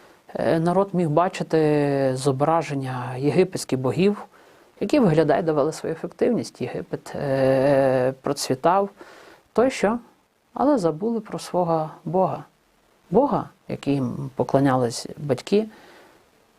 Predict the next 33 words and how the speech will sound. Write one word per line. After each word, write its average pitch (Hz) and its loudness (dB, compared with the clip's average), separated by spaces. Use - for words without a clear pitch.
Бога, 196 4
з - -6
яким 151 -2
батьки 143 0
заключили 156 -2
союз. - -4
Забувши 262 4
про 226 -2
свого 214 2
Бога, 196 0
забувши 151 -4
ім'я 175 0
свого 135 0
Бога, 139 -2
вони 214 4
забули 233 4
і 220 0
своє 214 2
ім'я, 151 -2
вони 165 0
забули, 180 2
ким 214 -4
вони 160 0
є. - -6
І 254 4
пригадаю, 233 4
що 165 -2
в - 4
єврейській 190 4
традиції 196 0
книга 156 2
Виходу 165 -4
називається 156 -2